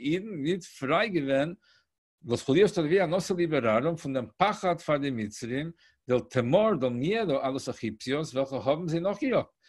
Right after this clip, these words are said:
que les los perseguían. Und erst bei Kriyas Yamsuf, fue recién, cuando se partió el mar, ven la nisha behem ad echad, que no se quedó ni uno de ellos,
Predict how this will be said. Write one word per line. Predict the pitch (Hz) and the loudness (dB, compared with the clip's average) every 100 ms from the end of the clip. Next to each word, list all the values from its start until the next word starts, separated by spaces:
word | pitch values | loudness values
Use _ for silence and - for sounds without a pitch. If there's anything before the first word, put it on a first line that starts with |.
| _ _ | _ _
que | - 135 | -2 -2
les | 160 - | -2 -4
los | 117 135 156 - _ _ _ | 2 2 2 -4 _ _ _
perseguían. | 120 107 - 120 175 247 131 - _ _ _ _ _ _ _ | -2 -2 -2 0 4 4 4 0 _ _ _ _ _ _ _
Und | - 117 | -14 0
erst | 165 262 247 254 | 6 8 8 4
bei | 233 | 4
Kriyas | 202 196 185 - | 4 6 4 4
Yamsuf, | 196 269 285 151 120 | 2 2 0 -6 -2
fue | 190 208 | 0 0
recién, | 175 - 180 269 202 - _ _ _ | -2 -2 2 2 0 -8 _ _ _
cuando | - 156 165 | -4 -2 -2
se | 147 | -2
partió | - 131 123 214 | 0 0 2 2
el | 214 | 2
mar, | 175 247 220 | 4 6 6
ven | 165 165 | 4 2
la | 170 | 2
nisha | 202 214 202 | 2 -2 0
behem | 175 190 | 2 2
ad | 170 180 | 2 0
echad, | 120 104 147 - | 0 -4 -8 -8
que | 120 | -6
no | 139 208 | -2 -2
se | - 180 | -4 -6
quedó | 165 170 196 | -4 -2 0
ni | 156 170 | 2 2
uno | 277 247 113 | 2 0 -2
de | 110 104 | -2 -4
ellos, | 101 123 165 165 | -4 -4 -4 -8